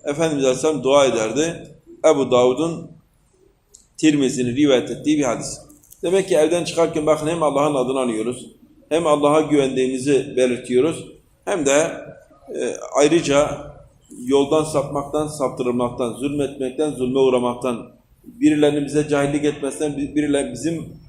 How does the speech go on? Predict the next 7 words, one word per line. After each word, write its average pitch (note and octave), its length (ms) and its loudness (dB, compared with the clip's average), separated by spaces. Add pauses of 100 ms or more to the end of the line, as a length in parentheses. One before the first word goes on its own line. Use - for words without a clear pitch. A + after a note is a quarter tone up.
(160)
onlara C#3+ 440 2
cahilce C#3 500 2
davranmamızdan, B2+ 720 2 (560)
e, A#2 140 -6
Allah'a C#3 520 0
sığınacağımızı, A#2+ 840 -2
sığınmamızı C3 600 -4